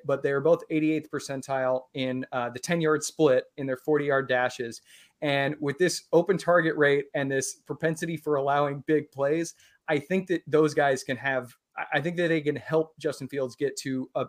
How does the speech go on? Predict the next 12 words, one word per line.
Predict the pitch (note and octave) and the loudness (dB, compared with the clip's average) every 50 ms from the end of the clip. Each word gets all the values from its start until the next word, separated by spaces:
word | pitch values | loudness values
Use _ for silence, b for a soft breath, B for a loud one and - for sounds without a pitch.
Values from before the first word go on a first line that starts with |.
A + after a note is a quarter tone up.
| - - | -4 -4
a | C#3 A#2+ - | -4 0 2
big | D3 C#3+ C#3 | 2 2 2
time | - - D3+ D3 C3+ B2 - | 0 -4 -4 -4 -4 -4 -4
passing | - C#3 C#3 B2+ - - C3 B2+ A#2+ | -2 -2 -2 -2 -2 -6 -8 -6 -4
day, | A#2 A#2 A#2 A2+ A2 _ B B B B B B B B - - | -2 -2 -2 -4 -6 _ B B B B B B B B -6 -2
um, | C3 B2 A#2+ B2 - - | -2 0 0 -2 -4 0
on | D3+ C#3+ C#3+ | 0 2 2
that, | C3+ C3+ C#3+ - | 2 2 0 0
in, | D#3 C#3+ D3 - | -2 -2 -2 0
in | D#3+ E3 D#3+ | 0 2 2
that | C#3+ C#3+ - D3+ | 2 2 0 -2
intermediate | C#3+ C#3 C3+ C3+ C3+ C3 C3 B2+ B2+ B2+ - - | -2 -2 -2 -2 -2 -2 0 0 0 0 0 -2